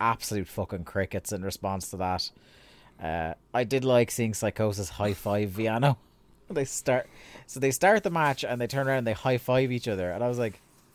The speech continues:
"Is that not a legal tag? Referee's just not on his shit here."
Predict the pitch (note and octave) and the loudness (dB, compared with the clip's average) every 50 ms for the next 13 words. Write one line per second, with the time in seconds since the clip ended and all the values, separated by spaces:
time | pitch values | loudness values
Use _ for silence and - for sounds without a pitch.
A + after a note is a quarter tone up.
0 | - - - - - F3+ F3 E3+ E3+ E3 D#3+ E3 E3 D#3 D3+ C3+ A#2+ - D#3+ D#3 | -20 -20 -18 -10 -8 -8 -6 -4 -4 -2 -2 0 0 0 0 -2 0 0 0 0
1 | B2 G2 E2+ - - - - - - _ - - - - - - - - - - | 0 0 -2 -8 -16 -20 -20 -20 -20 _ -20 -20 -20 -20 -20 -20 -20 -20 -20 -20
2 | - - - - C3+ D3 C#3+ D3+ D#3+ D#3+ C#3+ C3 C3 A2+ G2+ C3 C3 B2+ A#2+ B2+ | -20 -18 -4 0 0 0 2 2 0 -2 0 -2 -4 -4 -4 -2 -2 -2 0 0
3 | B2 B2 G#2+ - - C3 B2 A2+ A2 G2+ E2+ D2 - | 0 0 -2 -2 -2 0 0 0 -2 -4 -6 -8 -10